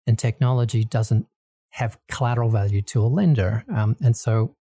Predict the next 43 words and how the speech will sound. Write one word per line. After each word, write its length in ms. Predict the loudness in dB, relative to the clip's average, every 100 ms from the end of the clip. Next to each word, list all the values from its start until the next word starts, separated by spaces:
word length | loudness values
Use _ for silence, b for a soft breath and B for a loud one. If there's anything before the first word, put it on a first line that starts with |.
| _
that's 280 | -6 -4 0
another 280 | 2 2 2
reason 360 | 2 2 2
why 160 | 2 0
it's 100 | -2
becoming 460 | -4 -2 2 4 4
more 160 | 2
complicated 720 | -2 -2 0 -2 0 0 0
or 80 | 0
challenging 580 | -2 0 2 2 2 0
for 160 | -2 -4
those, 380 | -2 -2 -4 _ _ _ _ _ -8
uh, 80 | -2
emerging 520 | 2 4 2 2 0
businesses 520 | 2 0 0 0 -2 -4
to 120 | -4
access 400 | -2 -2 -4 -8
affordable, 440 | -6 -4 -4 -2 -2
friendly 240 | 0 0
capital. 500 | -2 -4 -2 -2 -4 _ _ _ _ _ -2
And 140 | -2
so 560 | 0 0 0 -4 -10 -16 -18 -12 -2
with 180 | 0 2
our 140 | 2
Main 220 | 2 2
Street 280 | -2 -2 -4
program 600 | -2 -4 -2 0 2 2
here 200 | 0 0
in 100 | 0
Fort 180 | 0 -6
Collins 340 | 0 2 2
and, 240 | 2 2 0 2
and 80 |
in 120 | 4 4
the 60 |
rest 220 | 2 0
of 80 | -2
the 80 | -2
state, 260 | -2 -2 -2
it's 200 | -2 0
really 240 | 2 2
all 180 | 2 0
about 320 | 0 -2 -2